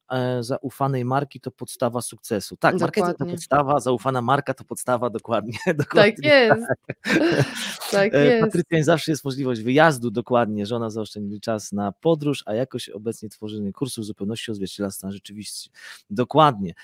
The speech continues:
Speaker 1: dokładnie, że tak i, i, i fajnie, że, że dzielicie się tą swoim doświadczeniem, tą swoją wiedzą i że kursy online w dzisiejszych czasach,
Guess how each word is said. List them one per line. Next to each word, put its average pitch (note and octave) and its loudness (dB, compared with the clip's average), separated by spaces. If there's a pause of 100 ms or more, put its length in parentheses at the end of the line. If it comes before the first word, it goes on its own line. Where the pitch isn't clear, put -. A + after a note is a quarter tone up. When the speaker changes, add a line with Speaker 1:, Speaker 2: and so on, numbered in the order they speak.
(180)
Speaker 1:
dokładnie, C#3 0
że A#2 -2
tak C#3 -2
i, A#2+ -4
i, A#2+ -6
i A2+ -8
fajnie, C#3 -4
że, A2+ -4
że A2+ -4
dzielicie B2 -8
się A2+ -14
tą A2+ -8
swoim A#2+ -8
doświadczeniem, B2 -6
tą A#2 -10
swoją A2 -6
wiedzą A#2+ 0
i A#2+ -6
że A2+ -2
kursy C#3 -2
online A#2 2
w A#2 -12
dzisiejszych A#2 -6
czasach, C3+ -4